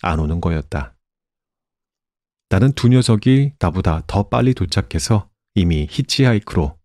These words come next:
돌아갔으리라 생각했다. 나는 혼자 로커룸으로 돌아왔다. 두 사람이 이미 와 있을 줄 알았는데 아니었다.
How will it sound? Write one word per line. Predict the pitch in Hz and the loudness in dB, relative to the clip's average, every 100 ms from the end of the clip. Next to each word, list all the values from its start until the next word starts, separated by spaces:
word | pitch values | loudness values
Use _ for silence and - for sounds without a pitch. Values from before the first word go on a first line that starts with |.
| _ | _
돌아갔으리라 | - 92 101 110 107 - - - | -2 0 0 0 -2 -2 -4 -6
생각했다. | - 92 78 - - - 71 _ _ _ _ _ _ _ _ _ _ _ _ _ _ _ _ | -6 -6 -6 -10 -16 -16 -18 _ _ _ _ _ _ _ _ _ _ _ _ _ _ _ _
나는 | - 110 107 | 0 4 4
혼자 | 98 143 123 113 | 4 2 4 4
로커룸으로 | 101 98 - 104 92 85 | 2 0 2 2 2 0
돌아왔다. | 80 78 73 - 69 69 - _ _ _ _ _ _ _ _ _ - | 0 0 -2 -6 -8 -8 -14 _ _ _ _ _ _ _ _ _ -2
두 | 107 | 0
사람이 | 92 101 104 135 135 | 2 2 4 4 6
이미 | 113 127 | 6 4
와 | 95 | 2
있을 | 92 - 95 | 0 2 0
줄 | - 104 | 2 0
알았는데 | 85 76 71 67 73 69 67 73 | 0 -2 -4 -4 -2 -2 -4 -4
아니었다. | 87 80 69 - - 69 | -4 -2 -4 -8 -12 -14